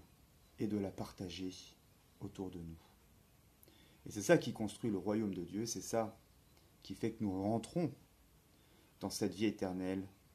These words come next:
qui nous est promise. Cet amour. Cet amour qui nous fait voir que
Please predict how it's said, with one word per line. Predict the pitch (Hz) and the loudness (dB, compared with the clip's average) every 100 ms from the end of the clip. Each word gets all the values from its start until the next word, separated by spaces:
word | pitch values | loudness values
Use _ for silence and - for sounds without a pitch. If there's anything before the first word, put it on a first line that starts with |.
| - - - - - | -20 -20 -20 -20 -8
qui | - | -4
nous | 95 87 | -2 -2
est | 92 | -4
promise. | - 90 85 80 - - - - - - | -4 -6 -4 -6 -10 -18 -20 -20 -20 -2
Cet | - 117 - | 2 2 2
amour. | 113 110 117 110 - - - - - - - - - - - - - - - - - - | 0 2 2 -2 -6 -12 -20 -20 -20 -20 -20 -20 -20 -20 -20 -20 -20 -20 -20 -20 -20 -20
Cet | - 113 107 | -4 -2 2
amour | 120 131 160 170 - | 6 10 12 12 8
qui | - | 2
nous | 110 | 0
fait | 107 95 | 2 0
voir | 101 107 110 131 139 131 | 4 4 6 4 2 -4
que | - 98 90 | -4 0 0